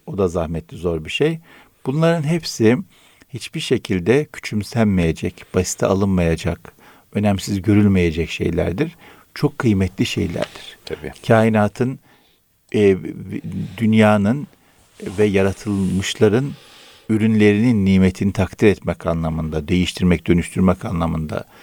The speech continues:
Speaker 1: verimli kullanmak anlamında mutlaka hayatımıza sokmamız gereken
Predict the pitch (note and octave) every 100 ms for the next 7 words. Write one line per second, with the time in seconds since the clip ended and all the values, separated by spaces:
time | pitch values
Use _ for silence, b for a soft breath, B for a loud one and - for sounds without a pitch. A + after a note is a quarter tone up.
0 | B - G#2 G2+ G#2+ - G#2 F#2+ E2+ E2+
1 | - F2 E2+ E2 E2+ C#3+ E3 b b -
2 | A3 - G2 - B2+ A2+ - F#2 F#2+ -
3 | A#2 G#2+ G2 F2 F2+ F2 C#3+